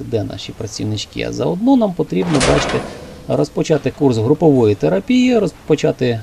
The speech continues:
допомагати алкоголікам під час реабілітації, розпочати курс лікування від наркозалежності та почати лікувати в'язнів від наркотичної залежності.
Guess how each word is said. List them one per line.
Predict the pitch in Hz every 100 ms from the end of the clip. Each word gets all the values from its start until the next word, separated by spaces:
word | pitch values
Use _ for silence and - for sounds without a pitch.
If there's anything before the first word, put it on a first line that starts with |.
| - -
допомагати | 120 135 156 147 139 123
алкоголікам | 120 123 120 117 113 107
під | 123 113
час | 117 -
реабілітації, | 101 104 127 147 233 220 226 208
розпочати | 185 156 147 143
курс | - 143 135
лікування | 135 147 135 110 104
від | 113 110
наркозалежності | 110 101 - 101 185 220 220 196 214 202
та | 170 208
почати | 131 131 117
лікувати | 117 - 107 -
в'язнів | 117 175 185 151
від | 156
наркотичної | 127 165 - - 127 - 104
залежності. | 98 92 - - -